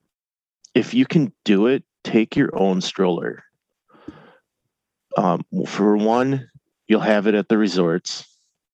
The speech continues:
so they can ride in there at the end of the day, and you don't have to carry them. I mean, carrying them across an all-star resort is one of the worst things you have to do. <laughs> Um, so, I mean, having it outside of a park is wonderful,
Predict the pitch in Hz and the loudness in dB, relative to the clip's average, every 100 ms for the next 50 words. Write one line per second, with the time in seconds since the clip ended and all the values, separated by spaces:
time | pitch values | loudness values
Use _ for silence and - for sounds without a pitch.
0 | _ _ - - 107 104 104 - 101 92 | _ _ -6 0 2 2 0 0 0 2
1 | 95 98 95 90 90 92 95 90 92 90 | 2 2 2 0 0 0 -2 0 0 0
2 | 82 78 82 82 87 85 87 90 - - | -2 -2 0 0 -2 -2 -2 -2 -6 -10
3 | - 110 90 87 80 80 80 87 87 - | 0 0 2 0 -2 -4 -4 -4 -4 -4
4 | 120 117 101 92 92 87 - - - - | 0 2 2 0 0 -2 -6 -16 -20 -20
5 | - - - - 104 104 - 101 95 95 | -18 -10 -4 0 2 2 2 0 0 0
6 | 101 87 90 80 78 64 _ _ - 92 | 0 2 0 0 0 -2 _ _ -2 0
7 | 85 95 90 85 95 92 - 92 82 85 | 2 0 2 0 0 0 0 0 0 -2
8 | 80 107 87 - - - - _ _ - | 0 0 2 2 0 -4 -12 _ _ 0
9 | 156 - - - - - - 87 85 80 | 0 0 -2 -6 -18 -10 0 0 0 -4
10 | 73 _ _ _ _ _ _ - - 123 | -8 _ _ _ _ _ _ -10 2 2
11 | 101 90 _ _ - 104 95 87 110 113 | 2 -2 _ _ 0 2 2 2 0 2
12 | 117 101 - 101 87 - 92 104 107 - | 2 0 0 -2 0 0 2 2 0 0
13 | 104 98 90 90 92 92 92 - 95 85 | -2 0 0 2 2 2 0 0 0 0